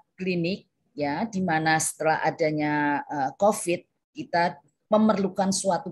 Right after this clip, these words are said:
peralatan yang sangat khusus yang disebut dengan aerosol, ya. Jadi di sana ada, eh,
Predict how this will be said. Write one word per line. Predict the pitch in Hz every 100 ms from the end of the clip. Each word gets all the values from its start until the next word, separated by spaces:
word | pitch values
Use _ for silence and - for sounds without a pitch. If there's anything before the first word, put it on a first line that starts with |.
| -
peralatan | 170 165 160 165 160
yang | 156
sangat | 151 160 160 -
khusus | 185 - - 403 - -
yang | 170
disebut | 160 160 156 170 165
dengan | 160 156 -
aerosol, | 160 156 151 - - 147 117 - _ _ -
ya. | 143 175 285
Jadi | - 139
di | 151 147
sana | 156 147 147
ada, | 156 139 156 147 147 _ - - _ -
eh, | 156 147 143 143 139 139 139 139 135 131